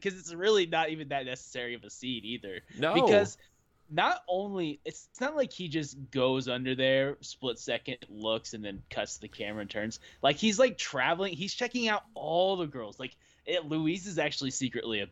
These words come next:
Speaker 1: bad character. <laughs> I bet he's a villain in this movie. <laughs>
Speaker 2: Yeah, this character would get canceled on any show that he was on.
Speaker 1: Uh-huh.
Speaker 2: Canceled. Canceled. Maybe that's why he wasn't
Speaker 1: Also
Speaker 2: invited back for the show.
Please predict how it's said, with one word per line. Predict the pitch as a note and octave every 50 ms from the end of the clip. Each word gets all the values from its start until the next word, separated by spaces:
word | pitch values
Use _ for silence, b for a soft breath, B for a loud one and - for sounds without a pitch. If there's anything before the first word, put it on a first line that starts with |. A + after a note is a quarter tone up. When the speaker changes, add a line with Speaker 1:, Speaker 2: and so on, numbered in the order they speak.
| - _ _ -
Speaker 1:
bad | G#2 F#2+ G2 F#2 -
character. | - G2+ F#2+ F2+ - - B2 - - A5+
<laughs> | - - A3 - - - - - - -
I | C#3+ C#3+
bet | E3 D3 D#3+ C#3+ - F#3 - - - -
he's | G#3 G3 E3+
a | F#3 F3+
villain | D#3+ C#3+ D#3 D#3+ E3+ D#3+ D3 C3 C3
in | B2+ A2+
this | A#2 A#2+ A2 - A#2+
movie. | C3 C#3 C#3+ C#3 A2+ G#2+ F#2 - - -
<laughs> | -
Speaker 2:
Yeah, | A3+ F#3 - G#2 G#2+ G#2+ A2 A2
this | G#2+ A#2 - -
character | - C#3 B2+ A#2 A2+ - A2+
would | G#2 G2+ E2+
get | - G2 E2+ -
canceled | - G2+ F2 F2 - - F2+ E2
on | D#2 D2+ -
any | - E2 D#2+ D#2+ D#2+
show | D#2 - F#2+ E2 D#2+ D#2+
that | D#2+ D#2 D#2
he | D#2+
was | D#2+ E2 E2 E2
on. | E2+ D#2 E2 F#2+
Speaker 1:
Uh-huh. | A2+ A2+ A2+ A2+ A#2 A2 G#2+ G#2 G2+ G2+ G#2 G#2+
Speaker 2:
Canceled. | A2 G#2+ A2 A#2 A2 - G2+ F2+ E2+ D#2 - - _ _ _ _ - - _ _ _ _ _ - - - - - - -
Canceled. | - A2+ G2+ G#2 G2 - F#2+ F2+
Maybe | F#2+ A2+ B2+ C3+
that's | D3 D3 - -
why | C#3+ C3+ C3
he | C#3 C3+
wasn't | C3 B2+ G3 G#3+ B2
Speaker 1:
Also | A#2 A2
Speaker 2:
invited | G#2+ A2 A2+ A2+ G#2+ F#2
back | G2+ F#2+ F#2+ -
for | - G#2+
the | F2+ F2
show. | - - - - - D#2+ D2 D#2+